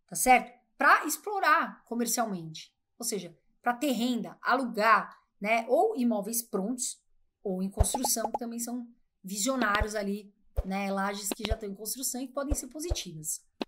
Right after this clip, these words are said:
Pessoal, a H G R E hoje tem quinze imóveis no portfólio. São doze em São Paulo, um Rio Grande do Sul, um no Rio de Janeiro e um no Paraná. Principais inquilinos, a gente tem ali Vivo,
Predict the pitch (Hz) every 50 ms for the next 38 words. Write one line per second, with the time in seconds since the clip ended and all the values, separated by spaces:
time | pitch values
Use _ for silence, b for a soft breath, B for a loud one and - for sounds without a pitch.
0 | _ - 1077 1077 1077 1077 1077 1077 1077 1077 1077 1077 1077 - - _ - - - _
1 | _ _ _ - 302 302 - 392 415 415 311 277 262 254 302 330 330 330 349 320
2 | 320 339 349 285 233 202 190 - - 233 247 247 214 190 - - 220 233 233 -
3 | - 277 294 311 330 285 - 302 320 269 285 277 240 214 214 202 185 156 160 151
4 | 151 - - - _ 196 190 190 202 196 196 - - - 170 160 156 156 156 -
5 | - 208 196 190 208 226 233 196 202 190 - 220 214 - - 185 208 226 262 269
6 | 254 269 - _ _ _ _ _ _ - 262 294 277 233 196 - - - 170 208
7 | 196 190 190 185 175 170 175 190 202 196 - - 220 214 220 208 - _ _ _
8 | 240 277 311 320 262 226 175 180 185 156 - - 233 240 220 208 208 220 220 -
9 | 233 233 220 202 208 214 208 196 226 220 233 247 226 185 160 156 - _ _ _
10 | _ _ _ _ _ _ _ _ - 302 302 - 339 349 - 320 370 415 381 392
11 | 392 - 381 370 302 294 277 240 202 185 190 196 196 240 247 240 - 269 247 226
12 | 214 190 185 196 277 269 254 233 233 240 254 240